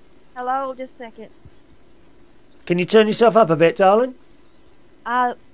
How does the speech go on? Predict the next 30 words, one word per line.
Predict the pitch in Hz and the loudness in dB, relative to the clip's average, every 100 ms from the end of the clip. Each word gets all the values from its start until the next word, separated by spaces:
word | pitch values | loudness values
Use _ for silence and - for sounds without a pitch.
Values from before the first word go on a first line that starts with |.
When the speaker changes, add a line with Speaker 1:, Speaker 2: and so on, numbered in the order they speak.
| - - _ - _ - - _ | -20 -20 _ -20 _ -20 -20 _
Speaker 1:
I'm | - 254 294 | -4 0 4
all | 330 | 4
right. | 285 302 262 | 6 6 4
I | 240 | 2
just | 247 | -6
didn't | - 262 262 | -8 -10 -8
have | 262 | -8
my | 233 | -8
headset | 240 247 233 226 185 | -6 -6 -6 -4 -4
on. | 175 180 202 - - - - | -2 -4 -6 -12 -20 -20 -6
I | |
Speaker 2:
Right. | 123 135 | -2 0
Speaker 1:
thought | 226 220 226 | 0 -2 -4
you | |
were | 220 | -6
talking | 208 233 214 208 214 202 | -4 0 2 2 -4 -6
to | 196 | -10
Keith | - 226 226 - - | -4 -4 -4 -8 -6
George | 226 233 220 185 | 0 4 2 2
there | 180 196 185 | 2 4 4
or | |
whoever, | 196 202 190 214 | 4 4 6 4
and | 220 180 | 4 4
I | 185 | 4
was | 190 196 - | 2 -2 -10
gonna | - 254 269 | 0 2 4
go | 226 | 4
in | 240 | 4
the | 240 | 4
kitchen. | 349 381 - 392 302 | 4 2 4 4 4